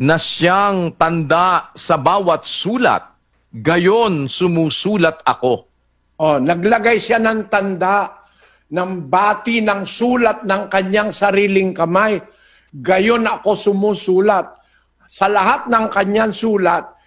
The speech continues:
Speaker 2: nilalagay niya yung tanda para wag madaya ang mga kapatid.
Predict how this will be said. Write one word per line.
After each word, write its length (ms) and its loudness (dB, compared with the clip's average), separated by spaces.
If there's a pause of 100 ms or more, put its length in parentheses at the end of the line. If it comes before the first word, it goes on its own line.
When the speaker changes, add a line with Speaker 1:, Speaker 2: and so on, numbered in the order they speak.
(140)
Speaker 2:
nilalagay 800 2
niya 220 2
yung 180 -6
tanda 400 0
para 240 2
wag 160 2
madaya 720 2
ang 80 -2
mga 180 2 (140)
kapatid. 400 -2